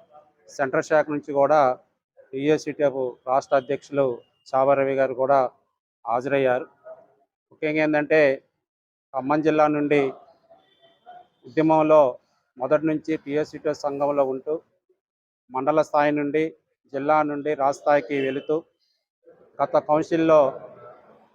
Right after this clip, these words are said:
ఎస్టీఎఫ్ఐ ఉపాధ్యక్షులకు ఎన్నికయ్యి, ఇప్పుడు జరిగినటువంటి మహాసభలో ఎస్టీఎఫ్ఐ జనరల్ సెక్రటరీగా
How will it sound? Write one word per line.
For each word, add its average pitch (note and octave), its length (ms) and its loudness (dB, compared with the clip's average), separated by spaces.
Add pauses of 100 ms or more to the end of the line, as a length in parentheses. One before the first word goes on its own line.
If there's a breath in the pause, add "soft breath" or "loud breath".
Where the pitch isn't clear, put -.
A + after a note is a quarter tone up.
(480)
ఎస్టీఎఫ్ఐ E3 460 0
ఉపాధ్యక్షులకు D3 720 0
ఎన్నికయ్యి, D3 680 0 (640)
ఇప్పుడు C3+ 200 -8
జరిగినటువంటి D#3+ 720 0
మహాసభలో D3 840 2 (1000)
ఎస్టీఎఫ్ఐ D#3+ 520 0
జనరల్ C#3 320 0
సెక్రటరీగా D3 800 0